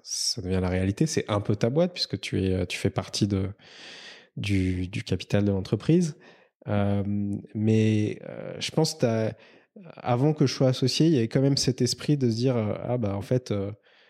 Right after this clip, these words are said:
je, je travaille dur, je bosse dur. » Euh, les succès d'entreprise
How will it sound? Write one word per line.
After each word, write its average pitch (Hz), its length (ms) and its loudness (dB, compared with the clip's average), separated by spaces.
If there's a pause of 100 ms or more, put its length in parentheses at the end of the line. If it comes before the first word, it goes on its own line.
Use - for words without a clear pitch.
(220)
je, 104 320 -6
je - 160 -8
travaille 107 340 2
dur, 131 300 4
je 117 80 -4
bosse 104 220 -2
dur. » 135 460 4 (540)
Euh, 101 640 -4 (200)
les 117 140 2
succès 123 380 0
d'entreprise 120 720 0